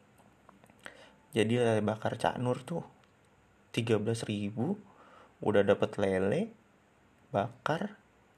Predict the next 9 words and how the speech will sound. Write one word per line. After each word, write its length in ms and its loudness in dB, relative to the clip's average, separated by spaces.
nasi, 640 -2
kol, 320 4
mentimun, 640 0
sambal, 480 2
piring, 400 2
air, 480 2
dan 160 6
gelas. 400 4
Nah, 400 -4